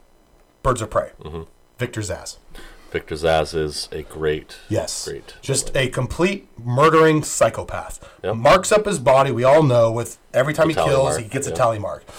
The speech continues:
Speaker 1: And so the way that they portrayed him on Gotham, I, I love that actor. I love that character.
Speaker 2: Yeah.
Speaker 1: And it was great. And it was finally, it was, it was,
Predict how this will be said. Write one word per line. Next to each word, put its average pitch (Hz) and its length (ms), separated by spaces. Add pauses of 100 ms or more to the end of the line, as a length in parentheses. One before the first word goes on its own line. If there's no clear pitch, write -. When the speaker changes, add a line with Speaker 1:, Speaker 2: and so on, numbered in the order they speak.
(280)
Speaker 1:
And 139 180
so 135 160
the 120 100
way 175 280
that 165 180
they 160 80
portrayed 156 500
him 147 400 (320)
on 135 260
Gotham, 123 520
I, 113 140 (120)
I 110 100
love 113 340
that 123 160
actor. 113 480 (200)
I 113 100
love 107 320
that 107 180
character. 101 440
Speaker 2:
Yeah. 71 120 (160)
Speaker 1:
And 120 100
it 123 60
was 107 120
great. 110 280
And 110 100
it 110 40
was 101 100
finally, 123 420
it 113 60
was, 117 140
it 143 100
was, 123 220